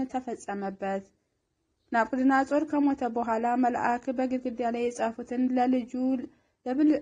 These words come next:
ለብላጦስር ተረጎመለት። በቤተ እግዚአብሔር ዕቃ በጠጣ ጊዜ ጽሑፍ የተቆጠረ፣ የተመጠነ፣ የተመዘነ እንደሆነ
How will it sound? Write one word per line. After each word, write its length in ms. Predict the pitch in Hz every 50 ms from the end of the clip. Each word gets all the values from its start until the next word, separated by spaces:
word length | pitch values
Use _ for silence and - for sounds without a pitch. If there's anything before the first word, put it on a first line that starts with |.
| - -
ለብላጦስር 1040 | 247 247 247 247 269 269 247 240 240 233 - - 254 254 254 - 254 240 247 247 254 254 262 262 254 262
ተረጎመለት። 880 | 254 214 240 233 220 - - 202 202 202 190 196 202 196 196 196 - - 196 190
በቤተ 400 | 196 214 220 226 240 240 240 - 247
እግዚአብሔር 600 | 240 233 226 233 247 233 226 233 247 240 240 240
ዕቃ 160 | 226 233 - 240 233 240 254 269 262 - _ _ _ _ _ -
በጠጣ 340 | 240 240 - 254 247 - 247 247 247
ጊዜ 240 | 240 262 262 240 247 262 269 277 269
ጽሑፍ 380 | 262 269 262 269 262 262 254 247 262 277
የተቆጠረ፣ 680 | 262 254 262 - 254 - - 240 240 240 - 233 233 233 240
የተመጠነ፣ 680 | 247 240 233 - 247 233 240 220 220 - - 233 233 233 233 240
የተመዘነ 720 | 247 240 240 247 254 247 226 226 226 220 - 226 220 220 226
እንደሆነ 460 | 226 226 214 220 214 226 214 214